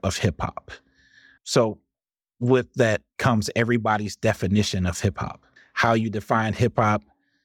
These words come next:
in the Bronx is different from L A. It's different from Houston, Texas.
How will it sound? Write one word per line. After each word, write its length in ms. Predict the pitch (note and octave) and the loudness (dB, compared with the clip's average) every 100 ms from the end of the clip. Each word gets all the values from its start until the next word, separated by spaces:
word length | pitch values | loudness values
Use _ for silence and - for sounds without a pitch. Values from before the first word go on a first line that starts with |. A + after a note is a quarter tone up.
| _ | _
in 80 | A2+ | 2
the 60 | A2 | 2
Bronx 460 | G#2 B2+ C#3 - | 4 2 0 -6
is 140 | A2+ - | -10 0
different 360 | C3 A#2 A2+ | 0 2 -2
from 180 | - G#2+ | 0 0
L 260 | - G#2 A2 | 2 2 4
A. 300 | C3 B2+ A#2+ - _ - | 4 2 -6 -18 _ -12
It's 120 | - | -10
different 440 | - B2 - A2+ G#2 | -2 0 0 -2 0
from 200 | A2 F#2 | 0 0
Houston, 420 | - B2 - G2 | 0 0 0 0
Texas. 680 | - F2+ - A#2+ A2 - | 0 -2 -2 -4 -4 -8